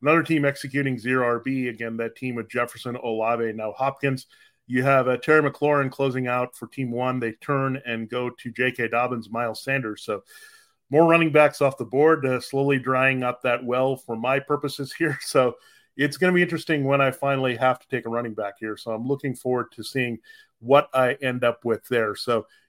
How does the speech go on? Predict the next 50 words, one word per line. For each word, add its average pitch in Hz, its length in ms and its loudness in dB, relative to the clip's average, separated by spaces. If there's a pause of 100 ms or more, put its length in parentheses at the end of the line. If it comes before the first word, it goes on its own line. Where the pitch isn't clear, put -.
it's 143 300 -2
a, 139 280 8 (760)
a 127 260 0
interesting 139 840 -2
way 127 180 2
to 123 60 0
look 131 160 -2
at 156 140 8
it. 165 180 0
So 123 300 0 (340)
you 131 80 0
look 143 140 2
at 139 120 4 (100)
now 135 420 4 (240)
D 147 160 -2
J 143 160 4
Moore, 123 300 0
Jerry 117 280 -4
Jeudy, 117 280 -4
those 123 200 -2
are 120 60 -10
two 147 180 -4
wide 120 200 2
receivers 117 440 -8
I 107 80 -8
might 107 180 -8
have 104 120 -12
considered, 135 480 -6
but 120 120 -2
I'm 107 140 -6
happy 117 340 -4
with 110 300 -8
my 101 160 -10
three. 143 460 -4 (400)
You 131 160 2
look 127 160 0
at 120 100 -6
George 127 300 0
Kittle 151 260 4
at 139 120 -2
tight 131 240 0
end. 135 200 -2
I 117 60 2
got 123 240 0
Hawkinson 135 560 -4
before 127 360 -2
we 120 140 -4
went 120 220 -4
into 117 140 -4
that 117 240 0